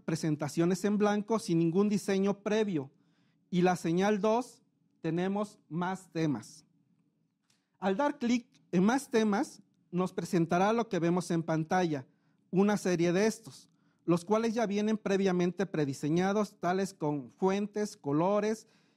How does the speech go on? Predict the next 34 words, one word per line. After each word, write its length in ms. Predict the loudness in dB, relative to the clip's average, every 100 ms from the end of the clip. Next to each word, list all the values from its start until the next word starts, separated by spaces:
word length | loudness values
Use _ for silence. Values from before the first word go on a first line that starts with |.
| _
efectos 580 | -10 -2 0 0 -2 -4
visuales, 580 | -4 -2 0 0 -2 -4
entre 300 | -6 -2 0
otros. 440 | 0 -2 -10 -20 _ _ _ _ _
Seleccionaremos 960 | -2 2 2 2 2 2 2 2 0 -2
el 120 | -4
que 100 | -2
mejor 320 | -2 0 -2
se 120 | -2
adapte 420 | -2 0 -2 -2 0
a 80 |
nuestra 300 | 0 -2 -2
necesidad 520 | -2 -2 -4 -4 -2 0
del 160 | -2
tema 380 | 0 -2 -2 -6 _ _ _ _
que 140 | 0
vamos 320 | 2 0 -2
a 120 | -4
presentar 440 | -6 -6 -6 -4 -2
en 100 | -2
clase. 440 | -2 -4 -4 -14 _ _ _ _ _ _
Para 220 | 0 2
nuestro 300 | 0 0 -2
ejemplo, 400 | 0 0 0 0
seleccionaremos 960 | 0 -2 -2 -2 0 2 2 0 -4 -8 -2
el 120 | -2
que 140 | -2
se 100 | -4
identifica 720 | -2 -2 -2 -6 -4 -2 -2 -4 _ _ _
con 220 | -2 2
el 180 | 2 2
nombre 360 | 0 0 -2
de 280 | -2 -4 -8 _
galería. 840 | -6 -2 0 0 0 0 0 0